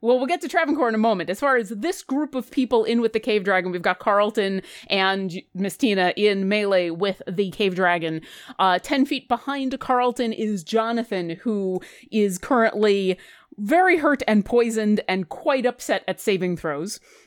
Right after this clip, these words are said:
About fifteen feet behind Jonathan is Shadow, who is prone and poisoned, but recently back from the dead thanks to Bernie, who is about ten or five feet behind Shadow, also poisoned,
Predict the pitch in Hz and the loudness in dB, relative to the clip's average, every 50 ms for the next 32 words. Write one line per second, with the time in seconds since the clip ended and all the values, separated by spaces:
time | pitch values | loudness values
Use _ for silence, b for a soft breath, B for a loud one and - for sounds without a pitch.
0 | B - - 160 208 190 - - 349 370 - - 359 339 302 - - 294 - - | B -4 -2 0 0 0 0 -2 -2 -2 0 0 0 2 2 0 0 -4 -8 -6
1 | 180 240 - - - 262 294 320 339 349 349 330 - - 214 190 240 262 262 262 | -4 -4 -4 -2 -2 -2 0 0 2 2 0 0 -2 -4 -4 -2 0 0 0 0
2 | 254 262 269 247 233 233 208 190 - - - 320 294 294 269 202 190 147 165 196 | -2 -2 0 0 0 0 -2 -4 -6 -4 -4 -2 -2 -2 0 0 0 -2 -2 -2
3 | 202 254 247 226 214 214 208 208 202 202 190 185 B B B B B B - - | -2 -2 0 0 2 2 0 0 0 -4 -6 -10 B B B B B B -14 -4
4 | - - 403 381 370 330 294 254 233 233 247 262 277 B B B - - 190 190 | 0 2 4 6 6 6 4 4 2 2 0 -2 -4 B B B -2 0 0 2
5 | 190 190 175 185 - - - 208 190 180 185 180 175 160 180 196 214 - 214 185 | 2 0 -2 -4 -4 -2 0 2 2 2 0 -2 -2 -2 -2 -4 -2 -2 -2 -2
6 | - - _ _ - 202 202 233 302 320 330 - 262 233 - 214 208 190 156 208 | -2 -4 _ _ -8 -2 2 2 2 2 2 0 -4 -6 -4 -4 -4 -2 0 -2
7 | 175 185 - - 226 202 185 175 175 165 151 196 165 156 170 175 226 214 - 180 | -2 -2 -4 -6 -6 -4 -4 -4 -6 -4 -2 0 0 0 0 -2 -6 -6 -6 -4
8 | 175 185 180 - - - - 196 170 165 160 156 - 151 240 277 339 311 247 175 | -6 -6 -6 -10 -12 -8 -6 -4 -4 -4 -4 -6 -4 0 2 2 2 2 0 0
9 | 185 233 262 b b b b _ - - 381 349 339 320 302 330 339 330 311 - | -4 -6 -8 b b b b _ 0 2 2 2 0 -2 -2 -2 0 -2 -2 -4
10 | - - 330 330 320 320 320 311 - - 247 - 320 320 330 330 - 311 294 277 | -4 -4 -2 0 0 -2 -2 -2 -2 -2 -2 0 0 0 0 -2 -4 -6 -6 -6
11 | - 240 202 202 - 262 254 208 254 269 269 262 262 233 233 - - - 302 302 | -10 -14 -6 -4 -2 -2 -2 -2 -4 -4 -2 -4 -4 -6 -6 -8 -6 -6 -4 -2
12 | 311 269 202 190 180 185 - 233 330 440 - 330 285 233 - 240 208 190 185 185 | -2 0 0 0 0 0 2 2 2 2 2 0 0 0 2 2 2 2 0 0
13 | 196 185 185 190 | 0 -2 -2 -4